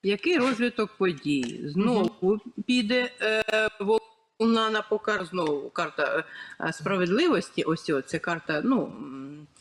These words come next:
Speaker 1: всякі судові справи, да? Знову, а потім що?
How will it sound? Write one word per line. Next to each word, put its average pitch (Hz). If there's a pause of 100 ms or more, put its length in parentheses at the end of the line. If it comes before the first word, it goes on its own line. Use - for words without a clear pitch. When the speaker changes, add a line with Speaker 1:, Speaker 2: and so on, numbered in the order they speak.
(300)
Speaker 1:
всякі 196
судові 160
справи, -
да? 240 (880)
Знову, 175 (120)
а 170
потім 165
що? 262